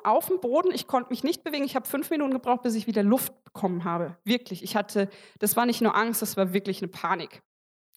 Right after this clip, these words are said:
Und es gab eine weitere Begebenheit in, in Südafrika, dass wir, äh, gerade eine Woche da waren und es waren gerade Wahlen. Und, ähm, die Afrikaner oder die Südafrikaner haben ja eben verschiedene, es wird ja die Regenbogennation genannt und es gibt eben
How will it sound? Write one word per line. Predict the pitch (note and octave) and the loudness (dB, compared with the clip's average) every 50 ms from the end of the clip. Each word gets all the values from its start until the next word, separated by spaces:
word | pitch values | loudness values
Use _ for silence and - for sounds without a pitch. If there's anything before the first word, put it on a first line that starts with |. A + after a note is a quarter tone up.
| - - - | -20 -14 -4
Und | - A3+ | -2 0
es | B3+ C4 - - | 0 2 2 2
gab | B3+ C4+ D4 | 2 2 2
eine | C#4 C4 A3 | 2 2 2
weitere | A3+ A#3+ D4+ - F4 C#4 C#4+ | 4 2 2 0 0 -2 0
Begebenheit | B3+ C#4 - - C#4+ D4+ D4+ C#4+ C#4+ C4 C4+ | 0 0 -2 0 -2 -2 0 0 0 0 2
in, | B3 B3 A#3+ A#3+ - - - - - - | 0 0 -2 -2 -6 -12 -12 -12 -6 -2
in | - C4 | 0 2
Südafrika, | A#3+ A#3+ C4 A3 A3 C#4 D4+ - C#4 C#4 - C#4 C4 C#4+ | 4 4 4 4 4 2 2 -2 -4 0 2 4 4 4
dass | A3+ A3 A#3+ A#3+ - - | 4 2 2 2 2 4
wir, | A#3+ A#3 A3+ | 4 4 4
äh, | F#3+ - G3+ G#3 G3+ G3 G3+ | 4 4 4 4 4 4 2
gerade | - G#3+ A3+ B3+ C4 | 2 2 2 2 2
eine | - A#3 C#4 D#4 C4+ | 0 0 0 2 2
Woche | B3+ B3+ - B3+ | 2 2 2 0
da | G#3 G3 F#3+ G3+ G3+ | 0 2 2 2 2
waren | G3 A#3+ D4 F4+ G#4+ - - - - - - - - - | 2 2 0 0 0 -2 -6 -20 -20 -20 -20 -10 0 4
und | - B3+ C4 B3 | 4 6 6 6
es | B3+ - A3 | 2 4 4
waren | B3 C4 D4 C#4+ | 2 2 2 0
gerade | - B3+ B3 A3+ A#3 F#3 | 0 0 0 0 0 0
Wahlen. | F3 F3+ - F3 G3+ A3+ C4+ E4+ G#4 A4 - _ _ _ _ _ - - - - - _ _ - | 0 0 2 2 2 2 2 2 2 0 -2 _ _ _ _ _ -18 -18 -18 -18 -20 _ _ 2
Und, | - A#3+ B3 A#3+ B3 B3+ B3+ C4 - - | 6 8 8 8 8 6 4 2 4 4
ähm, | B3+ B3 A#3+ A#3+ A#3+ A#3+ A#3 A#3+ A#3+ A#3+ - _ _ - | 4 6 6 4 2 2 2 0 0 -4 -8 _ _ -4
die | - B3+ - | -4 0 4
Afrikaner | - C#4+ - - - A#3+ - - - C4 C4+ D4 D4+ D4+ | 2 2 2 0 -8 -8 -6 -2 0 2 2 2 4 2
oder | C4+ A3 A#3 | 2 2 2
die | G#3 A#3 | 0 0
Südafrikaner | G#3+ - C#4 C#4 - - C4 C4 - C4+ B3+ - - C4+ C#4+ D#4 D#4 C#4 | 2 2 2 2 2 2 2 2 0 -4 -4 0 0 0 2 2 2 2
haben | C#4+ C#4 C#4+ | 2 4 4
ja | B3+ | 4
eben | A3 B3 C4 C4+ C#4 B3+ | 4 4 4 4 2 2
verschiedene, | - A#3+ A3 - - - - C4+ D4 D#4 D4+ C#4+ C4 - | 4 2 2 2 2 2 2 2 4 4 4 4 4 2
es | A#3 A3+ - - | 0 0 -2 -6
wird | - G#3 C4 A3+ | -2 -2 2 2
ja | A#3+ | 2
die | G#3+ A3 G#3+ | 0 0 -2
Regenbogennation | G#3+ A3 A#3 A#3+ C#4+ A#3+ C#4 C#4 C4+ C#4 C#4 C#4 C#4 - - C4+ C#4+ D4 | -2 -2 -2 -2 -2 2 2 2 2 4 2 0 0 0 0 0 0 0
genannt | C4 C4 C4 C4+ D4 E4 D#4+ | 0 0 0 0 0 -2 0
und | A#3+ A#3+ | 0 0
es | A#3 A3 - | 0 0 0
gibt | A#3 A3+ A3+ - | -4 -4 0 2
eben | A3+ A3 G#3+ G#3+ | 2 4 4 2